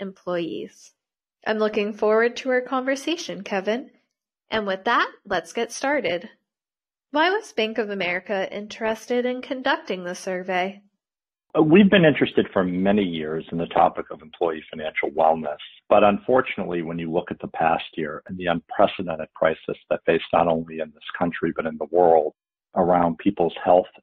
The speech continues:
Speaker 2: and well-being, uh, particularly from an employee standpoint, it made a study like this even more paramount. So what we were particularly interested in this study to look at was the impact of the health economic crisis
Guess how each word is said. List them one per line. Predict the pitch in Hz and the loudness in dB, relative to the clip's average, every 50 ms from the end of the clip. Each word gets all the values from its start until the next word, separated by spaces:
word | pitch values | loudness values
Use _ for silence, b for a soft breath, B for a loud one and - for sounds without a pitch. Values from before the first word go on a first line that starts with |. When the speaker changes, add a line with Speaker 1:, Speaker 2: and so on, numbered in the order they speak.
| _ | _
Speaker 2:
and | - 90 87 | -8 -6 -4
well-being, | 80 85 82 82 80 - - 90 85 82 80 76 73 - _ _ _ _ _ _ - | 0 2 2 2 0 -2 -2 -2 -2 -2 -2 -4 -6 -10 _ _ _ _ _ _ -10
uh, | 95 | -8
particularly | - - - - 107 - 107 90 - | -8 -4 -2 -2 2 4 2 4 4
from | 98 90 | 2 2
an | 85 80 | 2 0
employee | 80 73 - 92 95 92 98 98 | -2 -2 2 4 4 4 4 2
standpoint, | - - 107 107 107 - - 113 113 113 - - - | 0 -2 -2 -2 -2 0 0 0 0 0 -4 -4 -6
it | 101 92 95 | -6 0 4
made | 107 110 113 107 | 6 8 8 6
a | 104 98 - - | 4 0 -6 0
study | - 98 92 92 90 | 2 2 4 4 2
like | 82 80 80 - | 2 0 -2 -2
this | - 82 - - - | -6 -6 -6 -6 -4
even | 117 98 76 85 85 82 | -4 -2 -2 -2 -2 -2
more | 80 80 82 82 82 82 - - | 0 0 2 2 2 0 0 -4
paramount. | - 82 78 76 76 78 76 73 76 - - - - _ _ _ _ _ _ - - - | -6 -4 -4 -4 -4 -4 -4 -4 -4 -6 -8 -16 -18 _ _ _ _ _ _ -16 -2 2
So | 113 110 | 6 6
what | 104 98 107 113 113 - | 8 8 6 4 4 2
we | 113 113 | 0 0
were | 107 98 98 95 92 92 98 - _ | 2 2 2 2 2 0 -4 -8 _
particularly | - - _ - - - 160 156 156 - 120 110 98 90 90 90 78 | -20 -18 _ -12 -2 0 0 0 2 4 6 6 6 6 4 0 0
interested | 90 90 - - - - - - - 85 82 82 78 - _ _ _ _ | -6 -8 -8 -10 -12 -12 -12 -6 -4 -2 -2 -2 -4 -8 _ _ _ _
in | 104 90 90 | -2 0 0
this | 87 87 - - - | 0 0 -2 -4 2
study | - 90 85 82 87 85 - | 4 4 4 4 2 -2 -2
to | - 85 | -2 0
look | 78 85 85 - - | 2 2 2 4 4
at | 85 82 82 80 - - _ _ _ _ _ _ _ _ | 4 6 6 4 2 -2 _ _ _ _ _ _ _ _
was | 92 90 - - | -4 -4 -2 0
the | 95 95 101 | 2 4 6
impact | 110 117 117 - 104 98 95 92 - _ _ _ _ | 6 4 4 4 4 4 4 4 2 _ _ _ _
of | - 107 - _ | -8 -8 -6 _
the | 95 | -8
health | - - - 104 104 101 - - | -4 2 4 4 4 4 2 -8
economic | 104 - 95 87 87 87 90 90 87 85 | -6 -4 -4 -2 0 0 0 -2 -4 -6
crisis | - - 87 85 82 - - 85 | -6 -4 -4 -4 -4 -6 -10 -12